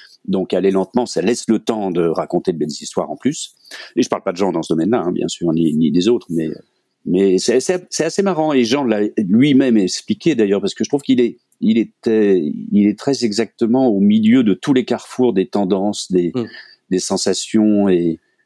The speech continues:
Speaker 1: et, et de l'expérience aussi. Euh, c'est assez drôle de voir qu'il est assez synthétique dans sa manière de faire et de parler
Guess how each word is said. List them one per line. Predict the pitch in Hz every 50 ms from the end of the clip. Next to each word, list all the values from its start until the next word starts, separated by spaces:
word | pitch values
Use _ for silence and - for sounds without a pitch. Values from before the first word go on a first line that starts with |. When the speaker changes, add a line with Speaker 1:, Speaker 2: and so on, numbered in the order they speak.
| - -
Speaker 1:
et, | 90 87 87 87 87 101
et | 92
de | 92
l'expérience | 98 92 - - 107 98 101 107 110 104 92 -
aussi. | 110 95 - - 113 127 147 160 - _ _ _ _ - -
Euh, | 92 92 92 92 90 87 90
c'est | 85 - - 101
assez | 104 - - 127
drôle | 120 123 131 127 113
de | 107
voir | 95 92 104 90 -
qu'il | - - 95 95 95
est | 95 95 95 92 85 85 - - _ _ _ _ _ _ _ _ _ _ _ -
assez | - 107 - - 123
synthétique | - 123 107 - 113 98 - 131 120
dans | 104 107 98
sa | - - 101
manière | 98 90 95 98 95 92
de | 95 92
faire | - - 117 123 135 139 131 95 - _ _ _ - -
et | -
de | -
parler | - 95 85 80 92 110 135 156 -